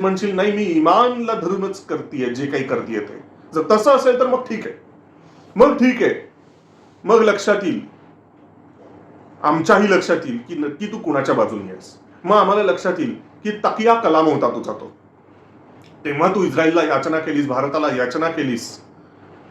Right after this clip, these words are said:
त्यावेळेला मदतीची गुहार लावलीस, तो तुझा अल तकिया होता, हे मग आम्हाला लक्षात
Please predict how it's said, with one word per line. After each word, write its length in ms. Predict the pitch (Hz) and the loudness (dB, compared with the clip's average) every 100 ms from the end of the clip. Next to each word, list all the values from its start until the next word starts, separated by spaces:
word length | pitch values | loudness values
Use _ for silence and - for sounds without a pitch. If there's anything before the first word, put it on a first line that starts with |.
| - - - - - - | -20 -20 -20 -20 -8 2
त्यावेळेला 420 | 156 190 185 185 | 4 4 2 0
मदतीची 500 | 151 139 160 170 190 | 0 -2 -2 -4 -10
गुहार 460 | 170 147 196 226 | -6 4 6 6
लावलीस, 640 | 226 214 208 190 - - - _ _ _ _ _ _ | 4 0 0 -4 -10 -18 -20 _ _ _ _ _ _
तो 60 | 120 | -12
तुझा 340 | 151 139 147 | -2 2 4
अल 180 | 147 185 | 4 2
तकिया 340 | 185 165 180 202 | 0 -4 0 0
होता, 280 | 180 - 107 - - _ _ _ - - - - - - | 0 -2 -4 -6 -16 _ _ _ -20 -20 -20 -20 -20 -8
हे 40 | 175 | -2
मग 200 | 180 190 | 2 2
आम्हाला 220 | 175 175 | 2 2
लक्षात 340 | 180 - - | 0 -4 -8